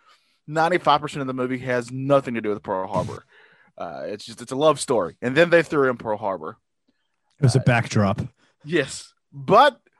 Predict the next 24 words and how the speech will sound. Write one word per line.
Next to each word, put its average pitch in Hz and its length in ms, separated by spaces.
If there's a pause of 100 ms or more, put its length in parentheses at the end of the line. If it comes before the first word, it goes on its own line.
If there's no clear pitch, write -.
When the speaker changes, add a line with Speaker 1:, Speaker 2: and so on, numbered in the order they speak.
(160)
Speaker 1:
when 185 200
they 240 100
did 220 240
the 233 80
Pearl 226 180
Harbor 226 320
stuff, 160 460 (500)
they 170 100
did 233 140
a 220 80
really 185 220
good 151 240
job 104 300
of 73 160
it. 73 120
Like, 107 260
that, 151 300 (140)
that 139 260
scene 160 340
was 135 140
done 139 180
really, 120 220
really 107 180
well. 165 440